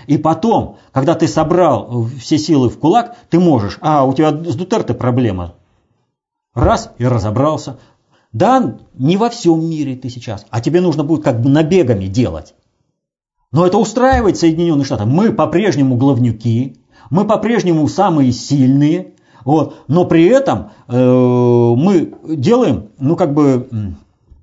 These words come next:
э, налетами вот это, да? И вот, смотрите, Дутерте оскорблял, оскорблял Госдем-, э, Госдепартамент С Ш А. Ну, говорит, "Ну, мы не знаем, почему он нас оскорбляет. Ну, все, ничего не можем сделать". Приходит избрание Трампа,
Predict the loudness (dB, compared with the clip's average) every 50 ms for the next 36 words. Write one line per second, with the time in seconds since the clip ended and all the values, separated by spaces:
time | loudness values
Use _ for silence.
0 | _ _ _ _ _ -6 -2 0 2 2 2 2 2 0 0 -2 -2 0 0 2
1 | 2 2 2 0 -2 -4 -6 -6 -6 -6 -8 -8 -10 -12 -6 -4 -4 -4 -4 -6
2 | -12 -20 _ _ _ _ _ _ _ _ _ _ -2 0 2 2 2 0 0 -4
3 | -10 -20 _ -16 -12 -6 -4 -2 -2 0 -2 -2 -2 -4 -8 -14 -16 _ -6 -4
4 | -4 -2 0 -2 -2 -2 -2 -4 -6 -4 -4 -4 -6 -4 -4 -2 0 0 0 -2
5 | -2 -2 -2 -2 0 0 -2 0 0 -2 -2 -2 0 0 0 0 0 -2 -4 -6
6 | -6 -6 -4 -2 0 0 0 -2 -4 -4 -4 -4 -4 -4 -4 -4 -4 -4 -8 -8
7 | -6 -4 -4 -2 -2 0 0 -2 -2 -2 -2 -2 0 0 2 2 2 2 2 2
8 | 0 0 0 0 2 2 2 2 2 2 0 0 -2 -4 -4 -6 -4 -2 0 0
9 | 2 2 2 2 2 2 0 0 0 -2 -4 -4 -2 -2 -2 0 0 0 0 2
10 | 0 0 0 -2 -4 -4 -6 -8 -10 -12 -16 _ -20 -20 -16 -8 -4 -2 -2 -2
11 | -2 -2 -2 -2 0 0 -2 -4 -4 -2 -2 -2 0 0 0 0 0 0 0 -2
12 | -2 -2 0 -2 -2 -2 -2 -6 -10 -16 _ _ _ _ _ -4 -2 -2 -2 0
13 | 0 0 0 0 -2 -2 -2 -2 -2 0 -2 -2 -2 -2 -2 -2 -2 -2 -2 -4
14 | -8 -14 -18